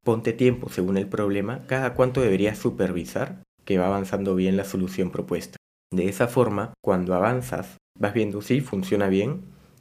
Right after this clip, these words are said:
o no, no funciona bien, no funcionó bien y debo cambiar, debo mejorar la alternativa por este recurso. El tomar la decisión nos va a ayudar a ir como una bicicleta,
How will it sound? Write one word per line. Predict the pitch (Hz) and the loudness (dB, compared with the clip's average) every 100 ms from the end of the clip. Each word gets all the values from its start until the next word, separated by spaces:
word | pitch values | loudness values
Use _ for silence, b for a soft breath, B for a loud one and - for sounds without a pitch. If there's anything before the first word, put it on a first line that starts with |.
| - - | -12 -2
o | 90 | 0
no, | 92 101 95 | 2 0 0
no | 98 | -4
funciona | 95 98 92 98 95 | -2 -4 -2 0 2
bien, | 95 110 113 | 2 0 -2
no | 104 95 | -2 -2
funcionó | 101 92 90 92 | -4 -4 -2 0
bien | 90 92 120 - _ _ - | 0 0 -2 -8 _ _ -4
y | 135 | -4
debo | 127 107 107 | 0 0 0
cambiar, | 92 90 101 143 151 - | -2 0 2 0 0 -2
debo | 117 107 | -2 0
mejorar | 110 101 98 95 104 | 0 0 -2 -2 0
la | 107 | -2
alternativa | 95 95 95 95 95 95 | -4 -6 -4 -4 -2 -4
por | 95 90 | -2 -4
este | 87 - 92 92 | -4 -6 -4 -4
recurso. | 95 107 101 90 - _ _ _ _ _ _ _ | -4 0 0 -2 -14 _ _ _ _ _ _ _
El | 117 113 | -4 0
tomar | 117 113 117 | -2 -2 -2
la | 127 117 | 0 2
decisión | 90 90 92 - 98 92 - B B | 0 -2 -8 0 0 0 -4 B B
nos | 101 98 | -8 -2
va | 104 | 0
a | |
ayudar | 110 107 101 | 2 2 2
a | 104 | 2
ir | 98 | 0
como | 95 98 92 | -2 0 0
una | 92 | 0
bicicleta, | 90 - 95 101 95 90 | -4 -6 -4 -2 -2 -4